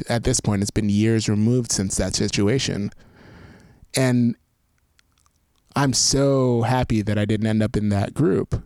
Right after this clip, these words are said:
not because of anything, uh, against them. Actually, I love them. But that, that being said, it, uh, it changed my life. It, it, it opened a trajectory that I, even though I thought at the moment it wasn't what I was supposed to be doing,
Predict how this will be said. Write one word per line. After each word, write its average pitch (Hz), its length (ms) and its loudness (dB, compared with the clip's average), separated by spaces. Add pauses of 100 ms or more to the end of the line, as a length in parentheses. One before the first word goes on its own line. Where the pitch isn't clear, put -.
not 151 240 0
because 120 400 -2
of 110 120 -2
anything, 113 600 -2 (340)
uh, 110 320 0
against 120 340 0
them. 123 340 0 (100)
Actually, 120 480 -2 (760)
I 110 100 0
love 113 240 2
them. 90 300 -4
But 139 240 0
that, 127 300 -2
that 131 160 -2
being 113 220 -2
said, 131 460 0 (760)
it, 113 260 2
uh, 104 300 0 (200)
it 139 140 -2
changed 151 380 -2
my 127 160 0
life. 123 340 0 (140)
It, 147 120 -2
it, 175 160 -4
it 190 260 0
opened 180 340 0
a 143 40 0
trajectory 131 640 -2
that 107 360 -2
I, 110 240 -2 (180)
even 131 280 0
though 127 120 2
I 113 100 2
thought 117 220 0
at 107 80 -4
the 107 60 -2
moment 117 460 -2 (200)
it 127 40 -6
wasn't 123 280 0
what 113 120 0
I 107 60 2
was 104 100 0
supposed 113 220 -2
to - 60 -6
be 113 80 0
doing, 117 400 0